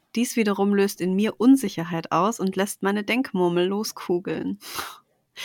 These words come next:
Wenn er nicht will, dass ich auf sein Handy schaue oder mir nicht erzählt, wenn jemand, der meines Erachtens relevant sein könnte, mit ihm schreibt.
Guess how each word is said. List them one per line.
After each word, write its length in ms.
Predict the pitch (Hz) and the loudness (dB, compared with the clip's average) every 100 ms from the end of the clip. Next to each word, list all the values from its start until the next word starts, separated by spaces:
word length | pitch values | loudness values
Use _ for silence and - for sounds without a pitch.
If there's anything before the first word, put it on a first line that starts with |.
| - - - - _ | -12 -12 -16 -20 _
Wenn 140 | 214 233 | 4 6
er 100 | 240 | 8
nicht 240 | 226 - | 4 4
will, 180 | 226 247 | 6 8
dass 160 | 233 | 6
ich 160 | 226 214 | 2 -4
auf 80 | 196 | -2
sein 160 | 196 | 0
Handy 320 | 190 180 208 240 | 2 2 0 -2
schaue 520 | - 247 247 247 233 | 0 2 2 2 0
oder 420 | 185 196 196 196 | 0 2 4 4
mir 100 | 190 | 4
nicht 180 | 190 190 | 2 0
erzählt, 440 | 175 - 220 220 | -6 0 4 4
wenn 140 | 196 185 | 2 2
jemand, 480 | 185 180 185 - - | 2 2 0 -2 -2
der 100 | 175 | 2
meines 300 | 180 196 196 | 4 2 0
Erachtens 580 | 175 175 - - 180 | -2 -2 -4 -6 -6
relevant 420 | 190 175 175 196 233 | -4 -2 0 -2 0
sein 220 | 190 185 | -2 -2
könnte, 300 | - 196 190 | -2 -2 -2
mit 180 | 190 196 | -4 -2
ihm 80 | 202 | -4
schreibt. 480 | - 220 165 - | -2 -2 -2 -6